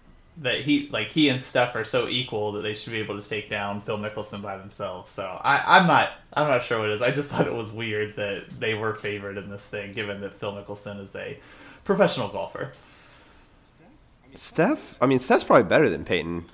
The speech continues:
Speaker 1: Oh, that's what
Speaker 2: Well,
Speaker 1: I'm saying.
Speaker 2: I would
Speaker 1: Yeah,
Speaker 2: think,
Speaker 1: yeah, I
Speaker 2: anyway.
Speaker 1: think Steph is far better than Peyton. What I'm saying is that, like, Peyton just didn't really impress me that much in the, in the one with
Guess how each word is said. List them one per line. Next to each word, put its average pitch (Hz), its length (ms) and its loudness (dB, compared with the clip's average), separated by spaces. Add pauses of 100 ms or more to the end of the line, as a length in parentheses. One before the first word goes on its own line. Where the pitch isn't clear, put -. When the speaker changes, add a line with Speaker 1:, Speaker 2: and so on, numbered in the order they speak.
Speaker 1:
Oh, 196 80 6
that's 220 160 8
what 226 60 8
Speaker 2:
Well, 208 80 10
Speaker 1:
I'm 196 40 4
saying. 214 140 8
Speaker 2:
I 202 60 10
would 180 80 4
Speaker 1:
Yeah, 143 80 6
Speaker 2:
think, - 180 6
Speaker 1:
yeah, 101 80 0
I 104 60 2
Speaker 2:
anyway. 135 140 2
Speaker 1:
think 160 120 -2
Steph 131 240 2
is 110 140 -6
far 151 260 6
better 107 240 2
than 101 120 -6
Peyton. 95 260 -8
What 104 100 -6
I'm 107 60 -8
saying 165 260 2
is 113 120 -2
that, 98 140 -6
like, 101 280 -8
Peyton 139 280 -2
just 117 200 -10
didn't 107 340 -4
really 110 460 -2 (500)
impress 139 300 0
me 104 140 -4
that 101 260 0
much 98 480 -10 (160)
in 113 200 -6
the, 98 400 -4
in 127 120 0
the 123 100 4
one 123 180 4
with 117 120 0